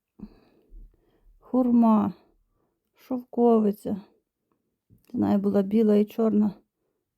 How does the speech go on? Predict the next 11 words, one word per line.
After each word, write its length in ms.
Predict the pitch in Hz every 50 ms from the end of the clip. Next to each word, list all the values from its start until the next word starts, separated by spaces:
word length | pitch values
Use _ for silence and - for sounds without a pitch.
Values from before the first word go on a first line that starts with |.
| _ _
Зараз 240 | _ 202 196 202 208
вже 100 | 208 220
не 60 | 214
пам'ятаю, 540 | 208 208 208 208 202 208 - 220 202 196 208
чи 160 | - - 208
біла 400 | 190 196 214 208 202 208 202 190
ще 180 | - - - -
осталась. 680 | 202 208 - _ - 233 233 226 233 214 - _ _ _ _ _ _ _ _ _ _ _ _ _ _ _ _ _ _ _ _ _ _ _ _ _ _ _ _ _ _ _ _ _ _ _ _ _ _ _ _ _ _ _ _ _ _ _
Жимолость. 880 | 226 196 208 226 247 240 220 214 226 233 233 202 - - - - - - _ _ _ _ _ _ _ _ _ _ _ _ _ _ _ _ _ _ _ _ _ _ _ _ _ _ _ _ _ _ _ _ _ -
Дуже 340 | 233 220 226 233 220 233
багато 500 | 226 226 240 214 240 240 240 226 - 233